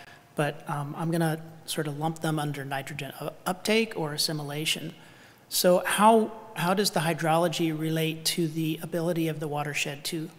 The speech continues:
buffer the acidity and take up the nitrogen? Um, here's a quick roadmap of my talk. I'll provide some background. Uh, then we'll talk about methods,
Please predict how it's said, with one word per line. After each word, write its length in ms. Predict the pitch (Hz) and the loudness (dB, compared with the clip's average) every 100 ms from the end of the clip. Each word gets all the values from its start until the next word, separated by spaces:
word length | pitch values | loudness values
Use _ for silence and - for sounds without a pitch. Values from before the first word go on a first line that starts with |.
| - - | -12 -2
buffer 320 | 165 - 202 | -2 0 0
the 140 | 196 | 0
acidity 600 | 185 - 180 175 185 185 - | 0 0 0 0 0 0 -4
and 400 | 160 156 151 - - - | -6 -4 -6 -10 -16 -10
take 260 | - 165 165 | -4 -2 -2
up 200 | 151 - | -4 -6
the 60 | |
nitrogen? 540 | 143 131 - - 160 - - - - - - - - - - - - | -10 -10 -12 -12 -12 -14 -18 -20 -20 -20 -20 -20 -20 -20 -20 -20 -2
Um, 240 | - 170 180 | 4 4 2
here's 300 | - 214 214 | 4 6 6
a 40 | |
quick 260 | 202 226 214 | 8 8 8
roadmap 580 | 180 196 202 208 220 220 | 8 8 8 8 8 6
of 440 | 196 185 170 - - - - | 6 6 6 2 -8 -14 -6
my 140 | - 170 | 2 2
talk. 400 | - 156 233 269 - - - - - - - - - | 4 6 6 2 -8 -16 -20 -20 -20 -20 -20 -20 -6
I'll 140 | 170 156 | 0 0
provide 400 | 156 160 165 160 | 0 4 6 6
some 160 | 160 | 2
background. 640 | 147 151 - 202 220 247 240 - - - - - - - - | 2 2 4 6 6 6 2 -8 -16 -20 -12 -12 -12 -20 -8
Uh, 300 | 151 156 156 | -2 0 -2
then 320 | 147 160 160 | 0 2 2
we'll 80 | 151 | 2
talk 240 | 151 156 - | 0 -2 -2
about 240 | 143 - | -6 2
methods, 800 | 190 208 208 208 180 - - - | 4 6 6 6 4 -2 -4 -8